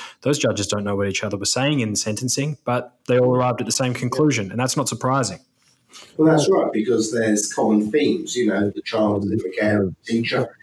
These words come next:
Speaker 2: the teacher is a prominent individual in the child's life, and the teacher has enormous power over the, um, pupil. And of course, it's understandable why pupils often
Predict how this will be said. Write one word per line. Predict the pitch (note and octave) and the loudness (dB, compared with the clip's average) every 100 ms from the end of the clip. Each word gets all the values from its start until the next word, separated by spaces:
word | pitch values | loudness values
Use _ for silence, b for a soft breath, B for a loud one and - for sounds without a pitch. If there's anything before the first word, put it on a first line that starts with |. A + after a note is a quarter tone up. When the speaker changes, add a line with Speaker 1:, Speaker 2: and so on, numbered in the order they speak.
| - | -20
Speaker 2:
the | - | -8
teacher | - A#2 - - G2+ | 2 2 4 0 -2
is | F#2+ - | -4 -8
a | F#2+ F#2+ - _ _ _ _ _ _ | -6 -6 -8 _ _ _ _ _ _
prominent | - - A#2 G#2 G2+ G2+ | -6 2 2 4 2 0
individual | - G#2+ A2 A2 G#2+ G2+ | -2 0 2 0 2 0
in | G2 | 0
the | F#2+ | -2
child's | G#2+ G#2 G#2 G2 | 0 0 0 -2
life, | A#2 C3 C#3 - B B B B | 0 0 0 -4 B B B B
and | A#2 B2+ | -6 -2
the | B2 A#2+ - - | 0 0 -4 -6
teacher | C3+ B2+ D3 C3 C3 - - | -4 0 2 2 2 -2 -4
has | C#3+ C3+ B2 - - _ - - | -2 0 -2 -6 -20 _ -12 0
enormous | D3+ D#3+ D3+ D3+ - | 4 4 4 0 -2
power | D#3+ - A2 - | -2 -2 -4 -4
over | G#2+ A2 A2 A2+ | 0 0 0 0
the, | A2 A2+ | 2 2
um, | A#2 A2+ B B B | 2 -2 B B B
pupil. | - E3+ E3 - - _ | 0 4 4 4 -4 _
And | F#3 | -10
of | - | -4
course, | - - - - B B B - | 0 0 -2 -10 B B B -12
it's | G#2 G#2+ - | -6 -6 -4
understandable | A#2 G#2 G2+ A2+ A2+ G#2+ F2 G#2 | -2 0 0 0 2 2 0 -2
why | G#2+ G#2+ G#2 G2 | 0 2 2 2
pupils | G#2+ G#2+ G#2 G2 F#2+ - - - | 2 2 2 0 -2 -6 -6 -2
often | A#2 - F#2 E2 - | -2 -2 -4 -4 -6